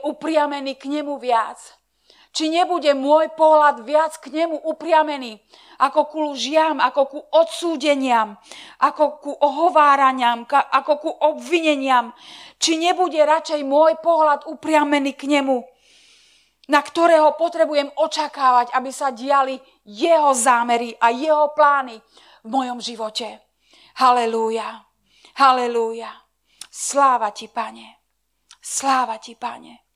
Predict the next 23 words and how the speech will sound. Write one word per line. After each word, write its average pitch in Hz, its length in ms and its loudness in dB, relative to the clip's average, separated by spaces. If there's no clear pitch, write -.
On 262 160 2
je 254 160 2
ten, 262 320 -6
ktorý 240 320 -6
nás 226 320 -10
oživuje. 226 560 -10
On 285 100 2
je 285 160 0
ten, 269 320 -4
ktorý 247 380 -6
nám 220 320 -10
dáva 240 400 0
život. 226 560 -8
On 294 160 6
je 294 260 -2
ten, 262 460 -4
ktorý 277 400 0
ťa 269 180 0
miluje 269 480 -2
a 247 80 2
ktorý 269 400 -2
ťa 254 220 0
dvíha. 269 480 -8